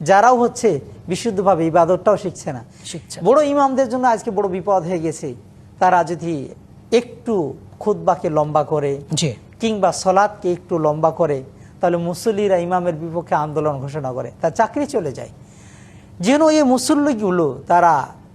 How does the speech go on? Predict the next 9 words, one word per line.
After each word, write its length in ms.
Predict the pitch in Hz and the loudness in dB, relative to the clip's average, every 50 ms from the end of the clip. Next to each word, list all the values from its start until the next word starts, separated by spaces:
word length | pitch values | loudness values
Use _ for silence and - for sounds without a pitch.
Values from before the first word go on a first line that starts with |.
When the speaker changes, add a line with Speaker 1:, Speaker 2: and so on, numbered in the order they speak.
| - - - | -20 -8 -2
Speaker 1:
আল্লাহর 320 | - 202 202 202 214 233 226 | 2 2 4 4 4 2 2
সাথে 280 | - 247 226 208 208 | 0 -2 -2 -2 -4
কন্ট্যাক্ট 540 | - - 208 208 208 208 208 - 285 285 - - - | -2 0 0 0 0 0 0 0 0 0 -2 -4 -2
করে 260 | 220 214 196 175 151 - | 0 0 0 0 -2 0
কয়েক 300 | - 190 190 196 220 240 - - | 2 4 4 6 4 2 0 -4
মিনিটের 440 | 233 220 226 226 226 233 226 240 233 | -6 -4 -4 -4 -2 -2 -2 -2 -2
জন্য 240 | 180 208 208 202 196 | -2 -4 -4 -4 -4
মসজিদে 500 | 190 180 185 180 - - 220 180 170 170 | -4 -4 -4 -6 -6 -6 -6 -4 -4 -4
গেছে। 340 | 135 135 127 - - 139 | -4 -6 -8 -8 -10 -12